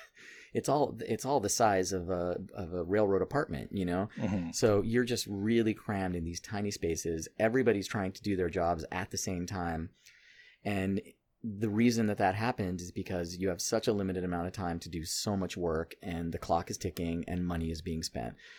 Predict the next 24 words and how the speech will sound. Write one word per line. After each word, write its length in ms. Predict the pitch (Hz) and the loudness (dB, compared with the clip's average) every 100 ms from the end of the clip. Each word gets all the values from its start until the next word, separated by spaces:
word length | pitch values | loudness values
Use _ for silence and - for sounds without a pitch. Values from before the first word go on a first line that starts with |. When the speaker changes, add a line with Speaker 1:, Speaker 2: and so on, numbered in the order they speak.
| - - | -20 -8
Speaker 1:
So 420 | - 101 92 90 _ _ _ - | 2 4 4 0 _ _ _ -10
to 440 | - 113 104 101 - | -2 0 2 0 0
enforce 560 | 107 95 - 131 120 - | -2 0 6 6 6 0
any 220 | 131 151 | 2 2
kind 180 | - 101 | 2 -2
of 80 | 90 | 0
social 300 | - 98 85 | -2 -2 -4
distancing 500 | 87 - 87 87 87 | -6 -6 -6 -4 -2
on 80 | 85 | -2
a 40 | |
movie 220 | 87 85 | -4 -4
set, 340 | 87 82 80 - _ - - - - _ _ - | -4 -2 -4 -6 _ -16 -14 -14 -14 _ _ -2
not 220 | 120 127 | 2 4
only 260 | 131 131 101 | 6 6 4
is 140 | 87 | 0
it 60 | 92 | -2
gonna 160 | 101 | -2
be 100 | 90 | 0
really 240 | 87 95 87 | 0 2 0
difficult, 520 | 80 113 - 85 78 | 0 -2 -2 -2 -2
it's 160 | 131 - | -4 -8
gonna 340 | - - 156 | -8 0 2
be 160 | 120 95 | 2 0
impossible 720 | 92 - 156 - - - | -2 -4 -6 -4 -4 -6